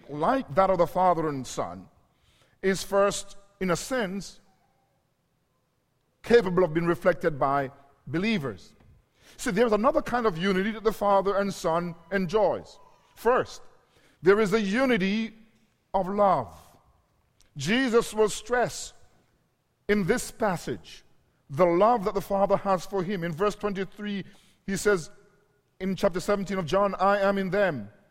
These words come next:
and you in me, that they may be made perfect in one, that the world may know that you have sent me and have loved them as you have loved me."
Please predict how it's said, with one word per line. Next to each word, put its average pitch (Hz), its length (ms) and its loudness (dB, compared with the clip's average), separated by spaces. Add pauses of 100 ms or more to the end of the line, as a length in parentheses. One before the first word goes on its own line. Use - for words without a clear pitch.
(800)
and 170 140 -2
you 214 180 0
in 202 140 0
me, 165 380 -2 (580)
that 180 100 0
they 190 100 4
may 196 120 6
be 190 120 0
made 196 240 2
perfect 208 380 0
in 185 160 -2
one, 180 400 0 (280)
that 185 80 0
the 185 80 4
world 208 340 6
may 202 180 0
know 196 300 2
that 185 140 -2
you 185 100 -2
have 185 100 0
sent 196 340 -2
me 196 240 -6
and 196 200 2
have 175 220 0
loved 170 440 0
them 175 220 0
as 180 240 0
you 190 140 -4
have 175 160 2
loved 180 380 2
me." 196 360 -6